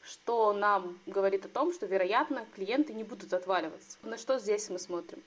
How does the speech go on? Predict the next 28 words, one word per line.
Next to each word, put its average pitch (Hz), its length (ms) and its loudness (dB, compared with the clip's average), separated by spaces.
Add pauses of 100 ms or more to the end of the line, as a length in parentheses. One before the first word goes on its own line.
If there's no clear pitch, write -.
Здесь 277 220 0
мы 233 100 -8
смотрим 220 580 -4
на 208 220 4
скорость 208 420 -2
ответов. 269 380 -4 (320)
А, 208 360 4
она 220 200 2
у 220 40 -2
нас 208 180 -4
устанавливается 202 800 0
в - 20 -2
зависимости 202 640 -6
от 196 240 2 (320)
того, 202 400 2
насколько 196 680 2
срочная 196 540 0
проблема 196 460 0
клиента 208 560 -2
или 190 200 -2
что 190 200 0
это 185 180 0
за 180 120 -10
клиент. 196 480 -2 (140)
Второе — 214 600 4
это 190 540 4 (320)
качество 196 460 2
ответов. 311 360 0